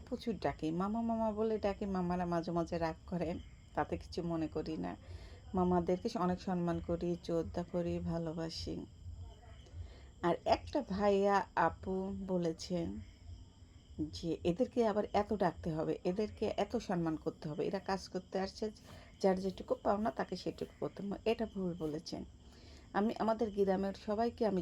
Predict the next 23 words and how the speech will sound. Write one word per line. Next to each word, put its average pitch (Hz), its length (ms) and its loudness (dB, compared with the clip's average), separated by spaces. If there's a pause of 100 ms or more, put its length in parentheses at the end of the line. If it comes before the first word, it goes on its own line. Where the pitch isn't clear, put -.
যে 202 140 4
যেই 196 260 4
সম্পর্ক 202 500 -4
হয় 202 240 0
তাদেরকে 208 400 0
আমি 220 140 -2
সেই 226 240 2
সম্পর্ক 196 440 -4 (140)
ধরে 226 180 2
সম্মান, 180 460 2
শ্রদ্ধা, 175 400 -2
ভালোবাসি। 180 640 0 (560)
কখনো 262 320 4
কাউকে 220 320 0
ছোট - 260 -4 (120)
করে 170 200 0
দেখি 165 300 -6
না। 151 160 -6 (520)
আমরা 247 200 6
মুসলমান, 220 600 4 (100)
আমরা 208 260 0
সবাই 233 340 0
সমান। 160 360 -2